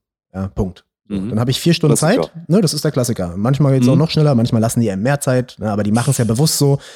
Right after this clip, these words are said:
Speaker 1: dass man absolut unter Druck gerät, ähm, sich vielleicht, äh, äußert, ohne dann doch nochmal mit dem Anwalt drüber gesprochen zu haben, mit dem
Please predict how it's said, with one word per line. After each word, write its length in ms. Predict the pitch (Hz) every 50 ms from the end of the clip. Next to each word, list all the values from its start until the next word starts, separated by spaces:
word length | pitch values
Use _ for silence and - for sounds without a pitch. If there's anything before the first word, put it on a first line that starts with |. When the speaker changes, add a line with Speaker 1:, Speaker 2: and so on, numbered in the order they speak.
| - - -
Speaker 1:
dass 140 | 110 110 139
man 180 | 127 120 120
absolut 440 | - - 143 156 - - 151 139 -
unter 160 | 139 123 120
Druck 160 | 113 123 143
gerät, 420 | - 147 127 123 131 131 127 - - _ - - - - _ _ _ _ _ -
ähm, 320 | 120 117 117 117 117 117 - - -
sich 220 | - 127 131 - -
vielleicht, 320 | 135 131 131 123 - -
äh, 360 | - 135 127 123 123 113 101 -
äußert, 460 | - 135 143 151 - 160 143 139 - -
ohne 180 | 147 151 151
dann 320 | 139 131 127 127 123 131 -
doch 140 | 156 151 151
nochmal 400 | 156 143 143 135 139 139 135 - _ _
mit 160 | - 120 -
dem 200 | 120 113 110 120 - -
Anwalt 320 | 143 156 151 143 139 147
drüber 120 | 135 131
gesprochen 520 | 123 123 - - 120 - 131 127 127 127 -
zu 120 | - 123
haben, 220 | 117 120 120 120 110
mit 140 | 113 -
dem 220 | - 117 113 113